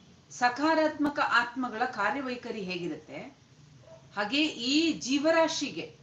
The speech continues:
ಸಮಸ್ಯೆಯನ್ನ ಕೊಡ್ತಕ್ಕಂಥದ್ದು, ತೊಂದರೆಯನ್ನ ಉಂಟು ಮಾಡ್ತಕ್ಕಂಥದ್ದು, ಹಾನಿಯನ್ನ ಉಂಟು ಮಾಡ್ತಕ್ಕಂಥದ್ದು, ಈ ರೀತಿಯಾದಂತಹ ಕಾರ್ಯಗಳನ್ನ ಮಾಡಲು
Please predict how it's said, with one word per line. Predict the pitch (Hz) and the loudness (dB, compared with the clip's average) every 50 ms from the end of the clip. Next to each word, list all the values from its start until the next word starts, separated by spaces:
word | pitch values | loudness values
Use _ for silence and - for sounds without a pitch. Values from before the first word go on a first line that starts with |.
| - - - - - - - - - - - | -20 -20 -20 -20 -20 -20 -20 -20 -20 -16 -12
ಸಮಸ್ಯೆಯನ್ನ | - - 247 247 262 294 294 294 - 311 311 294 285 285 302 294 | -6 -2 0 2 4 4 2 2 2 2 4 4 4 4 2 2
ಕೊಡ್ತಕ್ಕಂಥದ್ದು, | 294 - 262 233 - 254 - 247 196 180 160 165 139 135 - - - - _ _ _ _ - _ - - - | 0 -2 -6 -6 -6 -6 -6 -6 -6 -6 -8 -8 -12 -12 -16 -20 -20 -20 _ _ _ _ -20 _ -20 -14 -6
ತೊಂದರೆಯನ್ನ | 233 254 269 269 302 302 302 302 294 302 | -4 -2 0 2 2 4 4 6 6 6
ಉಂಟು | 302 277 262 254 - 254 | 4 4 2 -2 -2 -4
ಮಾಡ್ತಕ್ಕಂಥದ್ದು, | 240 233 214 185 - 185 180 165 151 - - - - - - - _ - - - _ _ - - | -2 -2 -2 -2 -4 -8 -8 -6 -8 -8 -10 -14 -20 -20 -20 -20 _ -20 -20 -20 _ _ 2 6
ಹಾನಿಯನ್ನ | 214 233 254 277 302 311 311 302 294 294 311 | 8 8 8 8 6 6 6 6 6 4 4
ಉಂಟು | 294 285 254 247 240 | 2 2 -2 -4 -6
ಮಾಡ್ತಕ್ಕಂಥದ್ದು, | 226 208 190 165 151 170 151 151 135 - 110 - - - - _ - - - - _ _ - 202 | -4 -4 -2 -2 -4 -6 -10 -12 -12 -14 -18 -20 -20 -20 -20 _ -20 -20 -20 -20 _ _ -10 -2
ಈ | 226 277 302 339 349 359 | 4 6 6 6 6 6
ರೀತಿಯಾದಂತಹ | 320 302 311 311 302 - - 285 254 220 196 185 180 151 156 147 139 - 139 - - 160 165 185 190 180 156 - - - - - _ _ _ - _ - _ _ - _ - _ - | 6 6 6 6 4 2 -2 -2 -2 0 0 0 -2 -2 -6 -10 -10 -12 -16 -12 -6 -2 0 2 4 4 2 0 -4 -12 -20 -20 _ _ _ -20 _ -20 _ _ -20 _ -20 _ 4
ಕಾರ್ಯಗಳನ್ನ | - 226 247 277 285 302 285 294 285 269 262 247 233 233 233 233 | 6 8 8 8 6 4 2 0 -2 -2 -4 -4 -4 -4 -4 -4
ಮಾಡಲು | 226 214 208 190 165 143 - - 143 165 196 247 294 - | -2 0 0 0 0 -2 -6 -10 -12 -12 -12 -12 -14 -16